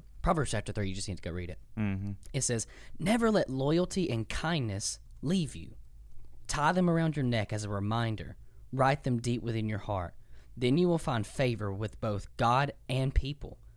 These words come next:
Speaker 1: and you will earn a good reputation."
Speaker 2: Mm.
Speaker 1: If people are treating you wrong, people are treating you bad, they're leaving you out on purpose or whatever,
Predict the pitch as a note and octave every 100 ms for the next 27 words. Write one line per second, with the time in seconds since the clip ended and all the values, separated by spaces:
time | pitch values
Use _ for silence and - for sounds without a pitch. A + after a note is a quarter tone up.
0 | - - A#2 B2 A#2+ A2+ - A2+ B2+ C3
1 | C#3 - G#2 G#2+ G#2 G2 G2 - F#2 -
2 | - - - A2 G#2 - - - - -
3 | - - D3+ D#3+ D3+ E3 C#3+ D3+ C#3+ D3
4 | E3 D#3+ D#3 - - - - - - -
5 | - - C#3+ C3 D3 E3 C#3+ C#3+ C3+ D3
6 | D3 C3+ B2+ C3+ C#3 C#3 C3+ C3+ - B2
7 | - B2+ C#3+ - C3 C3+ C#3 D3